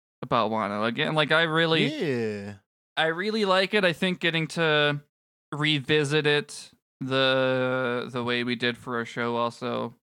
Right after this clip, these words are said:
Speaker 1: increased a lot of my appreciation of various aspects. Even, and, like, you know, obviously I'm talking about acts one and two mainly because we <laughs> did, like, all of Act three. Not all of it, but, like,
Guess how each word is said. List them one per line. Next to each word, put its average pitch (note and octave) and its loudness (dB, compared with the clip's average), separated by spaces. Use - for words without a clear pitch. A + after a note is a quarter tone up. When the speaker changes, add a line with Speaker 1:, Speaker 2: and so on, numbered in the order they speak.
Speaker 1:
increased B2 -4
a B2 -2
lot A#2 0
of A2+ -6
my A#2 -6
appreciation A#2+ -12
of A#2+ -10
various A#2+ -10
aspects. D3+ -4
Even, C3+ 0
and, C3 0
like, B2 -2
you C3 0
know, A2+ 0
obviously A#2 -6
I'm A2+ -4
talking A#2 -8
about A2+ -8
acts A#2 -12
one B2+ -6
and A2+ -6
two B2 -4
mainly C3 -2
because A#2+ -6
we A2 -4
<laughs> - -16
did, C3+ -4
like, C3+ -6
all B2+ 0
of A#2 -8
Act A#2+ -10
three. A2+ -16
Not E3+ -2
all C#3 2
of A#2 -4
it, A2+ -6
but, A#2+ -6
like, A#2 -6